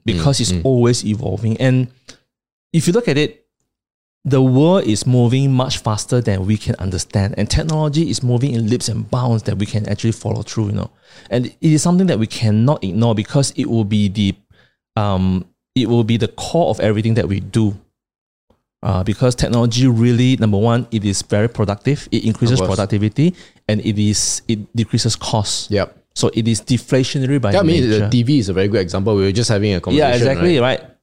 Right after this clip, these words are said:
Speaker 2: Getting
Speaker 1: Uh,
Speaker 2: cheaper and cheaper
Speaker 1: sixty-five
Speaker 2: and
Speaker 1: inch
Speaker 2: cheaper, yeah.
Speaker 1: T V for
Speaker 2: Two something, yeah.
Speaker 1: mm, slightly less than two, over
Speaker 2: Yeah.
Speaker 1: two thousand ringgit.
Speaker 2: Yeah.
Speaker 1: To me, it's like a no-brainer. You know, this is like, I think, one of
Speaker 2: Yeah.
Speaker 1: your best value, uh,
Speaker 2: Confirm,
Speaker 1: investment
Speaker 2: yeah.
Speaker 1: decision. In,
Speaker 2: Confirm already.
Speaker 1: yeah. So coming back,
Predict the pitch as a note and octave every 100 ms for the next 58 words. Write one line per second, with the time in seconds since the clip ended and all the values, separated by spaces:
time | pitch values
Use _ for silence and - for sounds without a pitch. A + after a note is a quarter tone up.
0 | - G#2+ B2 A#2+ A#2+ C3+ A#2 - C3+ B2
1 | A2+ - A#2 A#2 G#2 F#2+ F2+ E2+ - -
2 | D#3+ F3 F3+ C3+ A2+ G#2 G2+ - - A#2+
3 | A#2+ A2+ A2 F#2 G#2 F2 F#2+ F2+ D#2+ F2+
4 | C#3+ D3+ D3 - _ - D3+ - - -
5 | - - - E3+ F3 E3 C#3+ B2 F3 E3+
6 | - - C#3+ C#3+ D#3 C#3 D#3+ - D3 C#3
7 | D#3 D3 C3+ F3 - G2 G2 G2+ F#2 _
8 | - F3+ B3+ F#3 D3 C3+ E3+ G3 E3+ G3+
9 | A3+ E3+ F#3 F#3 C#3+ B2+ - A#2+ F3 E3+
10 | F3 D3+ A#2 G2 C#3 D3 B2 B2 B2 C#3
11 | - - - - - G2+ G2 F#2+ C3 D#3
12 | C3+ A#2 A#2 D3 B2 A2 G#2+ G2+ G#2 F2+
13 | D#2+ E2+ G#2+ G2 G2 - - - - D3+
14 | D3+ D#3 F3 F#3 F#3+ -